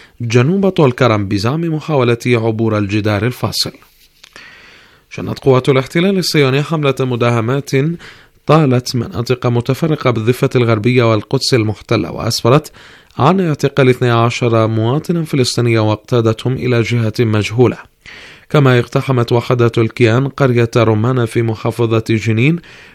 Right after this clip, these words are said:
ونفذ جولة مكثفة من التفتيش في منازل المدنيين فيما اندلعت مواجهات بين الأهالي وجنود الاحتلال.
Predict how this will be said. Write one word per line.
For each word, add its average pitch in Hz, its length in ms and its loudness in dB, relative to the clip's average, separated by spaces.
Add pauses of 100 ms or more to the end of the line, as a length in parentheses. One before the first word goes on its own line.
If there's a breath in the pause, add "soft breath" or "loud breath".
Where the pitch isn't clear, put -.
(100)
ونفذ 113 640 -2
جولة 117 400 0
مكثفة 123 640 -2
من 127 140 0
التفتيش 123 600 0
في 117 380 -2 (160)
منازل 135 640 0
المدنيين 113 1000 0 (280 loud breath)
فيما - 220 -10
اندلعت 113 500 0
مواجهات 120 540 0
بين 117 300 0
الأهالي 110 440 0
وجنود 107 520 0
الاحتلال. 110 480 -4